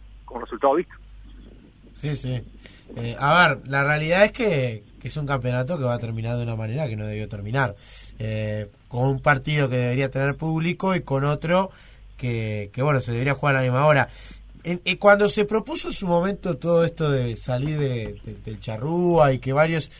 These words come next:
Speaker 2: votaron que no, o cuando también se designó esto de, de las últimas tres fechas fijas, eh, con, con sorteo,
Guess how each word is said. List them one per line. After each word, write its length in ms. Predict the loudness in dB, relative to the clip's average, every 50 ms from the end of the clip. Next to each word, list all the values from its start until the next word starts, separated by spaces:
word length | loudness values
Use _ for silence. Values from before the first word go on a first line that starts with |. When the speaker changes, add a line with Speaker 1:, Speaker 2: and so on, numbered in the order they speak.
| -20 -18 -20 -20 -18 -8
Speaker 2:
votaron 340 | -8 -6 0 2 2 2 2
que 120 | 0 0 2
no, 160 | 4 4 4
o 240 | 4 0 -2 -6 -4
cuando 220 | -4 -4 -6 -4 -4
también 240 | -6 -4 -4 -6 -6
se 160 | -6 -6 -6 -4 -2
designó 640 | -4 -4 -4 -4 -4 -4 -4 -4 -4 -2 0 0 0
esto 280 | -2 -2 -4 -4 -2 -2
de, 180 | -2 -2 -2 -4
de 120 | -4 -4
las 180 | -4 -4 -4 -6
últimas 340 | -8 -6 -4 -2 -2 -2
tres 200 | -2 -4 -6 -4
fechas 360 | -4 -6 -6 -4 -4 -4 -4 -6 -12 -20 -20 -20 -20 -16
fijas, 680 | -6 -4 -4 0 2 2 4 4 2 0 -2 -4 -8 -10
eh, 520 | -8 -6 -6 -4 -4 -2 -2 -4 -4 -6 -8 -8
con, 340 | -6 -6 -4 -4 -6 -8 -10
con 200 | -6 -6 -4 -4
sorteo, 580 | -2 -2 -4 -4 -2 -2 -2 -2 -2 -2 -4